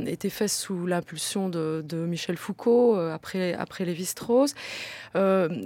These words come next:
je crois que, hum, chez Sartre, il y a à la fois, il y a cette idée que l'humanité, euh, forme quelque chose comme un tout,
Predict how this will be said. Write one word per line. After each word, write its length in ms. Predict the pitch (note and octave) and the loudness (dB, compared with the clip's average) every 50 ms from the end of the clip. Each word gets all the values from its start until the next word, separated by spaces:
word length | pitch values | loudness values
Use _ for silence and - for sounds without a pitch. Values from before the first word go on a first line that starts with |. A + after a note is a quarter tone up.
| - - | -4 -4
je 160 | E3 E3 G#3 | 2 4 4
crois 300 | A3 - - - D#4 E4+ | 4 4 4 4 4 4
que, 540 | D4+ - - A3+ G#3 G3+ G3+ G3+ F#3+ F#3+ F#3 | 6 4 4 4 4 4 4 2 2 0 0
hum, 80 | - - - _ _ _ _ _ _ _ _ _ _ - - - | -4 -6 -12 _ _ _ _ _ _ _ _ _ _ -12 -8 0
chez 160 | - - A3 | 2 4 4
Sartre, 340 | - - B3+ C#4 - - G#3+ | 6 6 4 4 2 0 0
il 60 | G3 | 2
y 20 | |
a 40 | F#3+ | 2
à 20 | |
la 100 | F#3+ G#3 | 2 2
fois, 240 | G3+ - - C4+ C4+ | 0 0 0 0 2
il 60 | B3+ | 2
y 20 | G#3 | 2
a 60 | F#3 | 0
cette 260 | - - F#3+ - - | -2 -2 -4 -6 -6
idée 240 | G#3+ F#3+ A3+ B3 B3+ | -2 0 2 2 2
que 140 | A#3 - G#3+ | 2 0 0
l'humanité, 880 | F#3 F3+ F#3 G#3 G#3 A3 A3+ A3+ A#3+ A#3 A3+ - - A#3+ A#3+ A#3+ A#3+ | 0 2 4 4 6 6 8 8 6 4 4 2 2 4 6 6 6
euh, 120 | A3 F#3+ F3 | 4 4 0
forme 320 | - - - A3 A3 G#3+ | -2 -2 0 0 0 2
quelque 300 | G3 - A3+ G#3 - A3+ | 2 2 0 0 0 -2
chose 240 | G#3 - A#3+ A#3 - | -2 -2 -2 -2 0
comme 200 | - - F#3+ F3+ | 0 0 0 0
un 120 | F3+ F#3 | 0 -2
tout, 260 | F3+ - - C#4+ D#4 | -4 -2 0 0 0